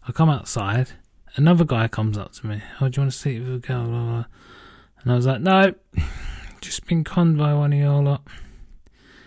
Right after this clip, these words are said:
So, "What do you mean?" So I told him what had happened, and he was like, "I won't take any money from you, promise." Like,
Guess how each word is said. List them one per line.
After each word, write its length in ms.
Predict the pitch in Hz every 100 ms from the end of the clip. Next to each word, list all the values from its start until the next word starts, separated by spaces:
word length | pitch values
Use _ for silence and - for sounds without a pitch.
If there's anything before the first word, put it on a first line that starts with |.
| _ -
So, 100 | 143
"What 200 | - -
do 100 | 143
you 40 |
mean?" 240 | 147 139
So 140 | 123 127
I 40 |
told 260 | - 151 139
him 100 | 127
what 120 | 107
had 100 | 117
happened, 540 | 127 - 107 107 117 -
and 100 | 117
he 60 |
was 140 | 120 123
like, 80 | 120
"I 20 |
won't 260 | 131 123
take 280 | - 131 -
any 160 | 127 120
money 240 | 120 123
from 240 | - 117 117
you, 220 | 113 113
promise." 520 | - 120 117 113 -
Like, 280 | 113 113